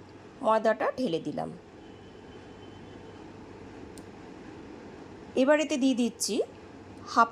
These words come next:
কাপ পরিমাণ সুজি, দিয়ে দিচ্ছি ওয়ান টিস্পুন মৌরি, সামান্য একটুখানি নুন দিয়ে দিলাম,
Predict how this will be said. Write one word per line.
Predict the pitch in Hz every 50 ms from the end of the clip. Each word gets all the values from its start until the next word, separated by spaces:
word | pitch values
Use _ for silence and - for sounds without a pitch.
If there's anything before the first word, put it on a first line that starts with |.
| - -
কাপ | 254 254 254 -
পরিমাণ | - 240 220 214 202 208 226 339 - - - - - -
সুজি, | - 208 202 190 - 139 110 - - - - - - - - - - - - - - - - - - - - - - - - - - - - - - - - - - - - - - - - - - - - - - - - - - - - - - - - - - - - - - - - - - - - - - - - - - - - - - - - -
দিয়ে | - 247 269 277
দিচ্ছি | 233 285 285 - - - 240 226 262 392 523 - - - - - - -
ওয়ান | 202 220 226 226 240 240 240
টিস্পুন | 262 254 240 - - - 220 226 240 311 - - - - - - - - - - - 208 190
মৌরি, | 185 175 156 143 143 139 135 - - - - - - - - - - - - - - - - - - - - - - - - - - - - - - - - - - - - - - 180 - - - - - - - - - - - - - 285 - - - - - - - - - - - - - - - - - - - - - - -
সামান্য | - 285 269 269 277 285 294 302 294 285
একটুখানি | 294 - - 262 - 262 220 220 247 427 539 - - - - - - 214 208
নুন | 202 196 190 196
দিয়ে | 175 175 156 139
দিলাম, | 135 147 143 143 135